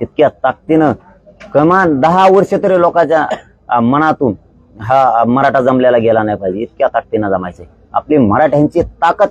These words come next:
काय असती एकदा मात्र पुन्हा एकदा दाखव, एकदा मराठ्यांनी दाखवली. मराठ्यांची ताकद काय असते. पुन्हा एकदा मराठ्यांची ही शेवटची ताकद दाखवा. कसं आरक्षण मिळत नाही ते आपण बघू, त्याची काळजी करण्याची आवश्यकता नाही. फक्त आता पाच सात दिवसाचा, अं,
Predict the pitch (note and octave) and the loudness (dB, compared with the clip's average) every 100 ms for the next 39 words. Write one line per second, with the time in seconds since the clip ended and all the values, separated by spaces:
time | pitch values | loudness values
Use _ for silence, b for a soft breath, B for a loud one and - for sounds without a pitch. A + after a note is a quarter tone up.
0 | - E3 - - A2 _ - G#2 A#2 D#3 | 0 -2 -2 -8 -10 _ -12 -6 0 0
1 | D3 D#3+ C#3+ C#3 C#3 - E3 E3+ D3 C3 | 2 0 0 -2 -4 -2 0 2 2 2
2 | B2+ B2+ B2 C3 C3 C#3+ C#3+ C#3 D3 E3 | 0 0 0 0 0 0 0 0 0 0
3 | E3 - C#3+ E2 - - - G2+ B2+ D3 | -2 0 -2 -2 -14 -20 -16 -4 0 0
4 | C#3 C3+ - C3 C3+ - A2+ G#2 - - | 0 -2 -2 -4 -4 -4 -4 -4 -10 -20
5 | - _ _ _ C3+ F3 G3 F3+ B2 G#2 | -20 _ _ _ 0 2 4 4 2 -2
6 | - _ _ - C#3+ D3+ C#3+ C#3+ C#3+ B2 | -6 _ _ -4 0 0 0 -2 -2 -4
7 | - D#3+ F3 D#3+ C#3+ C#3 - B2+ A#2+ G2+ | -4 0 2 2 0 -4 -4 -2 -2 -2
8 | F#2+ _ _ _ - D3+ E3 D3 C#3 C#3 | -4 _ _ _ -8 -2 2 2 0 -2
9 | C3 B2 B2 A#2 A#2 A#2 A2+ A2 G#2+ G#2 | 0 -2 -2 -2 -2 -2 -2 -2 -4 -6
10 | G#2 G#2+ G#2+ G#2 G#2 G#2 - - - _ | -2 -2 -2 -4 -4 -4 -4 -8 -12 _
11 | - C#3 C#3 - G#2+ G2 E2 _ _ _ | -2 -2 -2 -6 -6 -8 -10 _ _ _
12 | _ C#3 - C#3 C#3+ C#3 C#3 C#3 C#3 C#3 | _ -4 -2 -2 -2 -2 -2 -2 0 0
13 | C#3+ C3 C#3 C3+ _ _ - B2 B2 A2+ | -2 0 0 -2 _ _ -6 -2 0 0
14 | G#2+ | -2